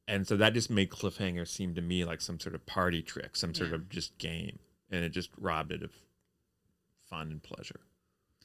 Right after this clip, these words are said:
Speaker 2: Yeah. It, it's sort of like, and, like, oftentimes the, the solution to a cliffhanger is not gonna be that interesting.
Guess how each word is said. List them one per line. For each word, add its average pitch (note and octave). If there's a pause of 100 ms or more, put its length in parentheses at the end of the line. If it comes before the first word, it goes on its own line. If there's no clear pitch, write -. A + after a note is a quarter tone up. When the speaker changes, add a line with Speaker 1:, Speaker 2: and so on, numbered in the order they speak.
(320)
Speaker 2:
Yeah. D3+ (500)
It, F3 (100)
it's E3
sort D#3
of C#3+
like, C#3 (1200)
and, C4
like, C#4
oftentimes F#3+
the, E3
the -
solution F#3+
to -
a D#3
cliffhanger D#3
is -
not D3+
gonna D#3+
be -
that G2+
interesting. -